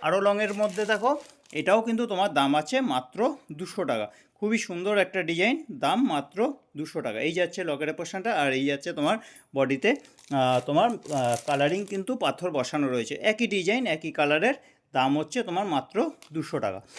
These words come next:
আর এই যে ডিজাইনটা দেখছো, এটার দাম একটু বেশি, এটা হচ্ছে তিনশো টাকা। তবে সামনে থেকে দেখলে কিন্তু, আহ, সবারই খুবই ভালো লাগবে, খুবই, আহ, সুন্দর একটা ডিজাইন।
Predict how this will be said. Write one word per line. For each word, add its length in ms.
আর 260
এই 220
যে 140
ডিজাইনটা 380
দেখছো, 380
এটার 320
দাম 180
একটু 220
বেশি, 280
এটা 320
হচ্ছে 220
তিনশো 380
টাকা। 280
তবে 240
সামনে 360
থেকে 200
দেখলে 260
কিন্তু, 260
আহ, 680
সবারই 440
খুবই 280
ভালো 280
লাগবে, 240
খুবই, 520
আহ, 300
সুন্দর 360
একটা 320
ডিজাইন। 520